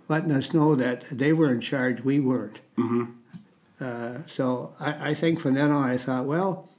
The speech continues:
Speaker 1: I know who's in charge here. If I behave myself, maybe I'll get along well."
Speaker 2: Oh, man. That sounds horrible.
Speaker 1: Yeah. But
Speaker 2: I
Speaker 1: that's the truth.
Speaker 2: Yeah.
Speaker 1: I thought, "What are we standing here
Speaker 2: <laughs>
Speaker 1: for?"
Speaker 2: They're proving a point, I guess.
Speaker 1: Yeah.
Speaker 2: Yeah. What, uh,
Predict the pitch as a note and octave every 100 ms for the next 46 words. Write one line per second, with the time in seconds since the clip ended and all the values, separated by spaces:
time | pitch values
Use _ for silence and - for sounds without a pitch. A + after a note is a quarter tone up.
0 | _ - _ D3+ E3 E3 C#3+ D#3+ C#3+ C3+
1 | G#2+ C#3+ C#3+ C3 C#3+ A#2+ A#2 D3 D3+ B2
2 | D3 D3+ C#3+ C3 B2+ D3 C3+ B2 C#3+ C#3
3 | C#3 C3 B2+ C3 A#2+ B2 B2 A#2+ A#2 A2
4 | A#2 - F2 F2 F2 - F#2+ F#2+ F2 -
5 | - - B2 D3+ C3 B2+ C3 D3+ F2 -
6 | - - D#3 D3 G3 - - - _ -
7 | D#3+ E3 E3+ - E3+ F3 D3+ C#3 - -
8 | _ A2 A2+ A2 - - - F3 D3+ F#3+
9 | D#3+ - - F3+ G3 B3 G3 - G#3+ G3+
10 | B3+ A#3 E3+ E3 D#3+ C#3+ F3+ F#3 E3 A#3+
11 | - - - E4+ D#4+ - - - A2 B2
12 | A#2 A2+ G#2+ B2+ A#2 G#2 G2 F#2+ G#3 B3
13 | G#3+ - - G#2+ F#2+ - - - - -
14 | - - B2 C3+ B2+ A2 G#2 F#2+